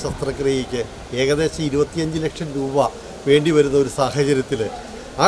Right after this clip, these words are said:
കുട്ടിയെ ഒന്ന് സഹായിക്കുന്നതിന് വേണ്ടി വൊക്കേഷണൽ ഹയർ സെക്കൻഡറി സ്കൂളിലെ എൻ എസ് എസ് യൂണിറ്റ് ഏറ്റെടുക്കുകയും അവരുടെ ഒരു ചെറിയ ഒരു കോൺട്രിബ്യൂഷന് വേണ്ടി ഒരാശയം, പുതിയതായ ഒരു ആശയം ഉൾക്കൊണ്ടപ്പോൾ നമ്മളൊരു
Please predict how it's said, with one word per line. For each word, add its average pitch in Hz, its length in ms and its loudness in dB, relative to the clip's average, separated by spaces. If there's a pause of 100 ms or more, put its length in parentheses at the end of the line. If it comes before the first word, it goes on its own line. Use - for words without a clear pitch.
(120)
കുട്ടിയെ 175 340 -2
ഒന്ന് 170 200 -2
സഹായിക്കുന്നതിന് 156 720 2
വേണ്ടി 117 240 0 (320)
വൊക്കേഷണൽ 165 420 0
ഹയർ 170 160 6
സെക്കൻഡറി 147 300 -2
സ്കൂളിലെ 143 380 0 (120)
എൻ 135 100 2 (120)
എസ് 165 140 0
എസ് - 140 -6
യൂണിറ്റ് 135 380 0 (400)
ഏറ്റെടുക്കുകയും 135 640 2 (280)
അവരുടെ 180 360 8
ഒരു 190 180 6
ചെറിയ 202 380 4
ഒരു 180 160 6
കോൺട്രിബ്യൂഷന് 170 800 2
വേണ്ടി 131 260 2 (280)
ഒരാശയം, 160 640 6
പുതിയതായ 156 340 2
ഒരു 151 80 4 (100)
ആശയം 170 340 4 (300)
ഉൾക്കൊണ്ടപ്പോൾ 143 560 0
നമ്മളൊരു 151 280 2